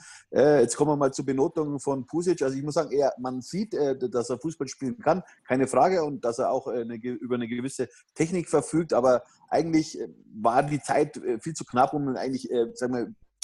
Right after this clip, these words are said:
wir, äh, seriös zu bewerten. Äh, es war ausreichend aus meiner Sicht, also Note vier, aber ich glaub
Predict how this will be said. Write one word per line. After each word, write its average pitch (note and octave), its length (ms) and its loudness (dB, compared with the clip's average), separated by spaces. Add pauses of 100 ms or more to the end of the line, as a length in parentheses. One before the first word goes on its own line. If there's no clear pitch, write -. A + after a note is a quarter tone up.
(320)
wir, A2 80 2
äh, A2 200 4
seriös C#3 500 2
zu D3+ 100 -4
bewerten. D3 640 2 (340)
Äh, B2 280 6 (160)
es A#2 120 -8
war G#2+ 120 4
ausreichend D3+ 480 2
aus C3 120 -4
meiner C#3 220 -4
Sicht, C#3+ 220 -6
also A#2 180 -2
Note A#2 320 -4
vier, D#3 460 4
aber A#2 240 4
ich A2+ 160 -6
glaub A#2+ 240 0